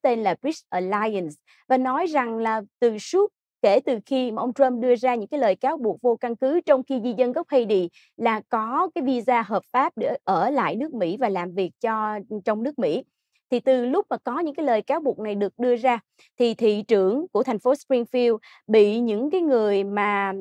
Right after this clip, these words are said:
da trắng cực đẳng và những cái tổ chức về ủng hộ phát xít Đức đã tập trung trước cửa nhà.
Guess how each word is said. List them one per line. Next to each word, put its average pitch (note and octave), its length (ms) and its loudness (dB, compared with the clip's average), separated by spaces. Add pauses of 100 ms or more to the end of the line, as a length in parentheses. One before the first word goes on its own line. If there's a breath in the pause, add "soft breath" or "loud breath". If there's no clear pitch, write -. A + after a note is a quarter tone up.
(200)
da B3+ 160 6
trắng B3 360 -4
cực B3 180 2
đẳng F#3 280 -4 (640)
và G3+ 400 4
những G#3 240 -2
cái D#4 100 -6
tổ G3+ 220 2
chức F4 200 -2 (100)
về G#3 160 0
ủng G#3+ 280 -2
hộ F#3+ 240 0
phát D4+ 180 -6
xít E4 220 -6
Đức E4+ 180 0 (400 soft breath)
đã G#3 300 2
tập A3+ 120 2 (120)
trung A#3 220 -2
trước D#4+ 240 -2
cửa G3+ 100 0
nhà. G#3 380 -4